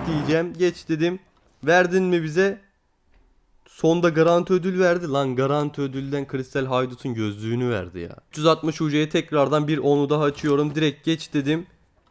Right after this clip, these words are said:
Ver şu şortu falan da ver. Aga be. Bu sefer de geçli açıyorum. Üç yüz altmış U C'ye. Şöyle tamam dedim. Ne verdin? Hiçbir şey vermedin. Niye?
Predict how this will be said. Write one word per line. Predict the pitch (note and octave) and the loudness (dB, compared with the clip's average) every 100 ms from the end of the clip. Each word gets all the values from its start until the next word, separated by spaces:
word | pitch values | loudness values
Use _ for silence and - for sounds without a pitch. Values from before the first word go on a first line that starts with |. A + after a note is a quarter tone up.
| _ _ _ _ _ | _ _ _ _ _
Ver | C#3 F3+ | 4 6
şu | F3+ E3+ | 4 -2
şortu | - E3+ E3 E3+ | 2 2 2 -2
falan | F3+ F3 F#3 | 2 2 2
da | F3+ D#3+ | 2 2
ver. | F3+ A3+ _ _ _ _ | 2 -2 _ _ _ _
Aga | A2+ B2 B2 G2 | -4 0 -2 -2
be. | F#2+ F#2 F2+ | -4 -4 -4
Bu | F#3 | 0
sefer | G3 E3 D#3+ | 0 2 0
de | E3 | 0
geçli | D3+ C#3+ D3 D#3+ | -2 -2 -2 -2
açıyorum. | D#3+ C3 - A2+ C3+ | 0 0 -2 -4 -2
Üç | D3 D3+ | -6 -8
yüz | D3 | -4
altmış | C3+ C3 C3 - | -2 -2 -6 -4
U | A#2 | -4
C'ye. | A2 B2 | -2 -4
Şöyle | C3 D#3+ | 0 -2
tamam | C#3+ E3 E3+ E3 | 0 2 4 2
dedim. | C#3+ C#3 F3 F#3+ _ _ _ | 0 -2 -2 -4 _ _ _
Ne | D#3+ E3+ | 2 6
verdin? | E3 D3+ F#3 G#3 G#3 C#3+ | 6 4 2 0 -6 -10
Hiçbir | C#3+ - | -10 -10
şey | B2+ D#3 | -4 0
vermedin. | C#3+ C3+ B2 G#2 F#2+ F#2+ A#2+ | 2 2 0 -2 -4 -6 -2
Niye? | E3+ D3+ F3+ | -2 -2 -4